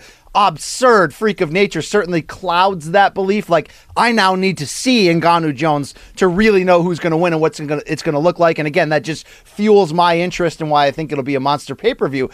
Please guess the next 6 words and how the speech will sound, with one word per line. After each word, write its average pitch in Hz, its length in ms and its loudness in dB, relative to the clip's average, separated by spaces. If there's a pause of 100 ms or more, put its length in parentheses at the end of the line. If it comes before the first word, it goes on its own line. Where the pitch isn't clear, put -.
(260)
But 320 180 4
we 370 140 2
really 466 420 2
don't 302 260 2
actually 294 480 -2
know 254 460 4